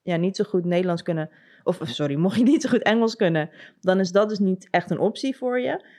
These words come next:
Maar die ondertiteling, die verschijnt in de linkerbovenhoek. It, I'm speechless. Echt, hoe kan dit? Het is echt verschrikkelijk. En ik ben, mijn iPad is up-to-date,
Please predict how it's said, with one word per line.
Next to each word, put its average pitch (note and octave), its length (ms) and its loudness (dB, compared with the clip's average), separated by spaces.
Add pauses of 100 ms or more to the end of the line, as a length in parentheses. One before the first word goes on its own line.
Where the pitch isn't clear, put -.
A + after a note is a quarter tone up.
(840)
Maar A3+ 720 2 (280)
die G3 420 -2
ondertiteling, A#3 960 2
die B3+ 140 0
verschijnt C#4+ 840 -2
in D4 280 -6
de B3+ 280 0
linkerbovenhoek. B3+ 1700 2 (1500)
It, - 360 -2 (240)
I'm F4 160 2
speechless. B3 1000 2
Echt, - 480 -2
hoe D4+ 360 4
kan E4+ 340 0
dit? D#3+ 180 2
Het - 200 -14
is A#3+ 80 -16
echt C#4 300 -2
verschrikkelijk. C4 600 -2
En G3 120 0
ik G#3 220 -6
ben, G#3+ 380 2
mijn G3 300 0
iPad D4+ 220 0
is - 60 -12
up-to-date, G#3 560 0